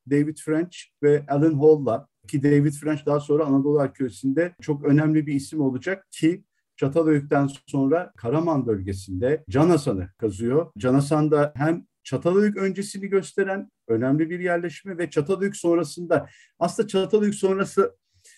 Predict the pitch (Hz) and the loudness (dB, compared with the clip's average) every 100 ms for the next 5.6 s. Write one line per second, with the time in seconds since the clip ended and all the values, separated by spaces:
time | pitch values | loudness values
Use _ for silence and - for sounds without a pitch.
0 | _ - 170 185 143 156 175 185 185 - | _ -12 -8 -6 -2 -2 0 0 0 0
1 | 165 170 143 165 175 220 208 185 185 170 | -4 -2 0 0 -2 -4 -4 -4 2 2
2 | 165 175 165 165 - 160 156 175 160 170 | 4 0 -2 -6 -4 -4 -2 2 4 2
3 | - - 131 160 156 147 147 156 151 147 | -2 -4 2 2 4 0 2 0 0 -4
4 | 131 131 175 165 143 - 165 143 143 165 | -4 -6 -4 -6 -8 -8 -4 0 2 2
5 | 185 - 143 147 143 180 | -2 -4 -2 0 -2 -6